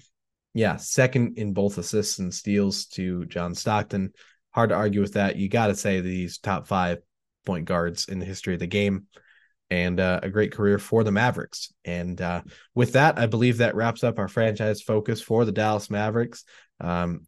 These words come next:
apologies to the Cavs fans. I didn't mean this to go a little bit longer, but I just kinda rambled, um, a little bit more in this particular episode.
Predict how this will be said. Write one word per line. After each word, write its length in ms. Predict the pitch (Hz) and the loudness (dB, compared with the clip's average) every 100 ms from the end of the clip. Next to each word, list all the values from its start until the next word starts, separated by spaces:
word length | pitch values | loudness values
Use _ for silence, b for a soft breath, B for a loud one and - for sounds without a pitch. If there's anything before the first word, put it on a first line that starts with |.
| - | -10
apologies 480 | - 165 175 143 - | 0 4 6 4 2
to 80 | 117 | 0
the 80 | |
Cavs 360 | 101 120 127 123 | 2 4 2 2
fans. 300 | 135 135 127 - | 4 4 2 -2
I 80 | |
didn't 200 | 110 131 | -2 0
mean 200 | 117 127 | 0 2
this 160 | 123 123 | 2 0
to 100 | 117 | -2
go 180 | 117 113 | 0 2
a 60 | |
little 160 | 110 113 | 2 0
bit 180 | 107 - | -2 -2
longer, 520 | 101 113 110 117 120 b b - | 0 0 0 -2 -4 b b -6
but 100 | 101 | 2
I 100 | 101 | 2
just 220 | 98 - | 0 -4
kinda 200 | 110 101 | 0 0
rambled, 540 | 90 98 101 98 95 - b b - | 2 2 2 0 -2 -8 b b -6
um, 300 | 95 92 90 | -2 0 -2
a 60 | 92 | -2
little 180 | 95 | -2
bit 160 | 92 82 | -2 -2
more 240 | 95 95 | 0 0
in 80 | 92 | 0
this 160 | 90 - | -2 -4
particular 440 | 98 - 95 87 | -6 -6 -6 -2
episode. 480 | 87 - 92 90 87 | -2 -4 -6 -6 -6